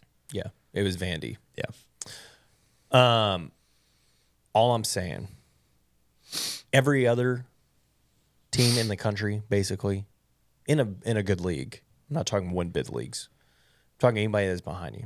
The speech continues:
Speaker 1: Michigan, Arkansas, all those teams, Villanova, Mississippi.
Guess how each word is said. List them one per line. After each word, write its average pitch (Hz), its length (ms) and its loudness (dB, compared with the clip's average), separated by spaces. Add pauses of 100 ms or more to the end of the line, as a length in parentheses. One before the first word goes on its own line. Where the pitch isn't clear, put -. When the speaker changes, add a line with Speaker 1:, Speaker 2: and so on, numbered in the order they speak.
(140)
Speaker 1:
Michigan, 110 420 0
Arkansas, 90 340 -2
all 92 140 2
those 90 220 -4
teams, 82 280 -12
Villanova, 101 540 -2 (220)
Mississippi. 101 440 -2